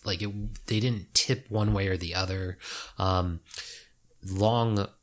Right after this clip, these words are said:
long on the flavor, even though it was basically just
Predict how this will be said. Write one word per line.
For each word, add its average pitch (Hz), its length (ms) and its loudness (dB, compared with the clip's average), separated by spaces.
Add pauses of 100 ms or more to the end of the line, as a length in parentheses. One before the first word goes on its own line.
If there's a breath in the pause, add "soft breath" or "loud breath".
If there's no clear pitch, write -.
long 104 400 2
on 110 100 4
the 98 80 2
flavor, 113 720 -2
even 101 300 0
though 92 160 0
it 92 80 -2
was 87 160 -4
basically 92 500 -2
just 87 380 -2